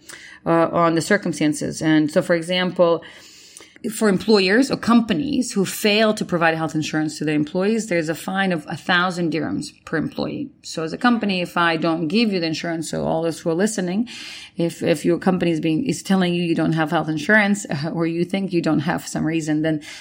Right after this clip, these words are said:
there is a fine of a thousand dirhams, uh, per employee. And by the way, this is interesting. It says basically the law says a fine of a thousand dirhams per, per person for employers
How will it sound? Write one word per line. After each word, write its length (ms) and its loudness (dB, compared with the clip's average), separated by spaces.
there 100 4
is 120 2
a 60 0
fine 340 2
of 100 -4
a 60 -4
thousand 460 0
dirhams, 400 -2
uh, 280 -2
per 200 2
employee. 840 0
And 260 2
by 160 6
the 80 4
way, 160 4
this 160 0
is 60 -8
interesting. 520 2
It 120 -2
says 260 2
basically 380 0
the 60 0
law 200 2
says 260 0
a 60 -2
fine 320 -2
of 140 -4
a 40 -12
thousand 320 0
dirhams 200 0
per, 100 -4
per 220 -2
person 360 -2
for 120 -6
employers 460 -2